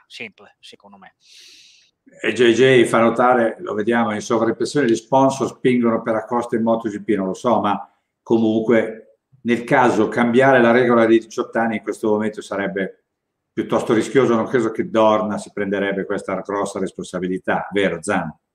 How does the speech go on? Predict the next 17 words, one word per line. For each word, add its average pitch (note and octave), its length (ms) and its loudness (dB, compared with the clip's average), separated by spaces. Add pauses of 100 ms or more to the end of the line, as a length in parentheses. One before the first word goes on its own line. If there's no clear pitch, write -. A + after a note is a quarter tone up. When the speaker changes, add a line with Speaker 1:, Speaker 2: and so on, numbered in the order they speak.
(880)
Speaker 1:
Ma A2 300 -18
lo A2 100 -20
penso B2 300 -10
anch'io, A2+ 540 -10
lo G#2 100 -20
penso G#2 300 -20
Speaker 2:
Eh, - 20 -16
Speaker 1:
anch'io. - 440 -10 (580)
Speaker 2:
eh. D#2+ 260 -12 (920)
Dunque D#3 280 6
invece D#3+ 340 6
su, F3 400 8
ieri, B2 520 6 (160)
quando D3 240 -2
si C3 140 -4
è A#2 60 0
visto, A#2+ 680 -4